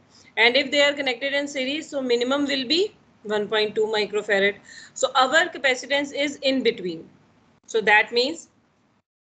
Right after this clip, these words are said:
we have to find out the combination. So now to find out the combination, five microfarad को अगर हम split, split करें,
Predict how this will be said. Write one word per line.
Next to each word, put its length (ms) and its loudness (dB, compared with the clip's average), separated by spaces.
we 160 -2
have 300 2
to 100 -8
find 300 -2
out 160 -2
the 100 -2
combination. 720 -6
So 140 4
now 260 4
to 120 -8
find 300 2
out 160 2
the 100 2
combination, 840 -2
five 300 2
microfarad 760 0
को 160 2
अगर 140 2
हम 140 -2
split, 460 -8
split 280 0
करें, 460 -2